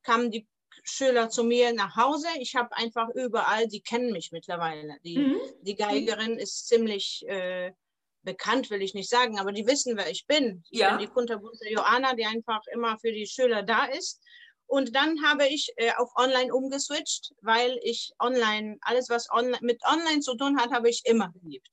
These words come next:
Speaker 1: Immer. Seit, seitdem ich Internet, äh, kennengelernt habe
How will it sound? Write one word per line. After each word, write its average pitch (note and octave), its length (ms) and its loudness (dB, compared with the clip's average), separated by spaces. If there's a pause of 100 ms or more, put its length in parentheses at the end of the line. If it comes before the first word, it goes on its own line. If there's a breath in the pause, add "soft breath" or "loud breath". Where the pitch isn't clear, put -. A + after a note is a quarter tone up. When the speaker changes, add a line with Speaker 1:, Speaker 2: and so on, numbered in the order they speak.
Speaker 1:
Immer. G#3+ 340 2
Seit, F#3 300 -12
seitdem G#3+ 460 0
ich C4+ 180 -2
Internet, B3 560 0 (480 loud breath)
äh, A3 580 0
kennengelernt C#4+ 760 2
habe B3 400 4